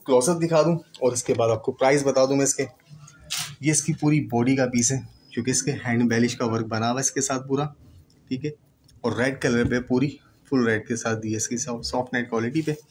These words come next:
और इसके बाद ये पूरी Maxi का एक सारी कलियाँ attach है इसके साथ, ये देख सकते हैं आप, ठीक है जी। ये इसकी sleeves आ गई इसमें, खूबसूरत सी स्लीव्स दी है इसमें,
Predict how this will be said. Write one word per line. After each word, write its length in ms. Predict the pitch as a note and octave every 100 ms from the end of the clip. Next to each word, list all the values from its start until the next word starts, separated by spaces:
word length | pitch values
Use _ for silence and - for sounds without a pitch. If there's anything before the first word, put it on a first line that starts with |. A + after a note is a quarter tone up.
| - - - - - -
और 200 | A2 A#2
इसके 240 | - - B2
बाद 240 | A#2+ B2+
ये 60 | C3
पूरी 320 | C3 C#3 - _ -
Maxi 340 | A#2+ A#2 - C3+
का 100 | C#3+ - - - - _ _ _ - - - _ -
एक 120 | B2 -
सारी 340 | - D#3 D#3+
कलियाँ 300 | D#3 B2+ C3
attach 280 | A#2 A2+ A2
है 60 | A2+
इसके 200 | - A#2
साथ, 200 | G#2+ G#2 - _ B2
ये 80 |
देख 140 | G#2+ G#2
सकते 300 | - _ A2
हैं 60 |
आप, 80 | A2 _ _ _ _ _ _ -
ठीक 200 | - C3
है 60 | C#3
जी। 100 | C3+ A2+
ये 120 | B2
इसकी 200 | B2+ -
sleeves 380 | A#2 - B2+ C3+
आ 100 | C#3
गई 80 | C3+
इसमें, 260 | C#3 D3 C#3
खूबसूरत 1300 | - - - - _ _ _ _ _ - - C3 B2+
सी 160 | C#3
स्लीव्स 360 | - C3 C3+ C#3
दी 100 | C#3+
है 60 |
इसमें, 220 | C3+ C#3+